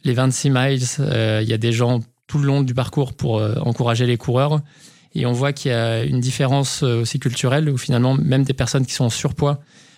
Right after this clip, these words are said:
peuvent, euh, aux États-Unis courir le marathon. Ils le courent en six heures et demie ou sept heures. Euh, mais en tout cas,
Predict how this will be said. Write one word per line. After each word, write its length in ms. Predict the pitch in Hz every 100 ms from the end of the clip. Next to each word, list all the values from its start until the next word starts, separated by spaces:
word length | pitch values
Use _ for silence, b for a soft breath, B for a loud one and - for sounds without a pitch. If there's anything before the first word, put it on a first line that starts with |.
| B
peuvent, 320 | - 139 135 151
euh, 220 | 131 131
aux 80 | 143
États-Unis 480 | 120 131 120 123 123
courir 480 | - 123 160 180 190
le 140 | 156
marathon. 480 | 120 113 123 156 202
Ils 120 | 170
le 80 | 127
courent 220 | - 131
en 80 | 113
six 240 | - 131
heures 140 | 123 123
et 60 |
demie 200 | 123 127
ou 100 | 127 123
sept 220 | - 117
heures. 240 | 160 185 170 B B B -
Euh, 300 | - 123 117
mais 220 | - 131
en 80 | 131
tout 100 | 131
cas, 140 | 143